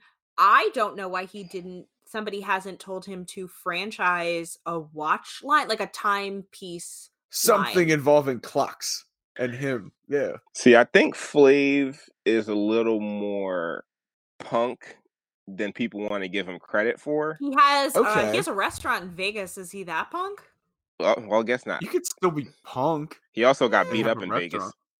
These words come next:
Speaker 1: I mean, I'm not surprised.
Speaker 2: What happened there?
Speaker 3: I, I think he was, uh, accosting someone's spouse.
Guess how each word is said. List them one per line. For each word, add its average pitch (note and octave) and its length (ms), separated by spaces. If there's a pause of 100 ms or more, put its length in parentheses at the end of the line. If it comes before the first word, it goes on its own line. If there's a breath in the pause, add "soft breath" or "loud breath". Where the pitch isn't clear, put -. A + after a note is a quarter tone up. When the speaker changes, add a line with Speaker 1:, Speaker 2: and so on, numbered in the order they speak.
(440)
Speaker 1:
I G3+ 60
mean, G3+ 120
I'm F#3+ 80
not F3+ 180
surprised. E3+ 680 (300)
Speaker 2:
What E3 220
happened D#3+ 380
there? C3+ 300 (460)
Speaker 3:
I, F2 300
I F#2 40
think G#2 220
he A2 120
was, F#2+ 200
uh, F2 340 (420)
accosting C#3+ 760
someone's B2+ 600 (580)
spouse. - 640